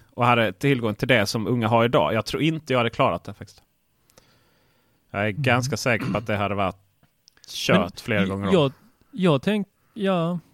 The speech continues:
Speaker 2: Alltså, det, här vill, här vill jag slänga in den, att v-, som barn så hittar du väl alltid någonting som tar din uppmärksamhet. Det är bara hur enkelt det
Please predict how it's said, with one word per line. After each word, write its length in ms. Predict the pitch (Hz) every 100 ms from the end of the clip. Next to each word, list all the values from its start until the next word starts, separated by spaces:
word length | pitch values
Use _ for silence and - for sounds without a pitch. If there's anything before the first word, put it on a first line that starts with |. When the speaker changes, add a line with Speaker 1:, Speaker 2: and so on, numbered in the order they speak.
| _ _ _ -
Speaker 2:
Alltså, 220 | 156 196 190
det, 200 | 175 156 - - - _ _ _ _ _ _ _ _ _ _ _ _ _ _ _ _ _
här 120 | 165 185
vill, 180 | 208
här 120 | 190 196
vill 140 | 190
jag 120 | 175
slänga 240 | - 143 135
in 100 | 120
den, 180 | 117 - - _ -
att 240 | - 127 - 277
v-, 200 | 131 131 - 180 208
som 320 | 156 147 143
barn 420 | 202 131 107 104
så 120 | - 117
hittar 400 | 143 214 - 160
du 80 |
väl 140 | 151 151
alltid 440 | 160 185 - 165
någonting 320 | 170 170 170 147
som 140 | 143
tar 180 | 147 127
din 140 | 127
uppmärksamhet. 760 | 139 196 - 117 101 - 104 123
Det 60 | 127
är 20 |
bara 240 | 151 143
hur 320 | 127 143 123 131
enkelt 520 | 135 113 104 110 107
det 200 | 120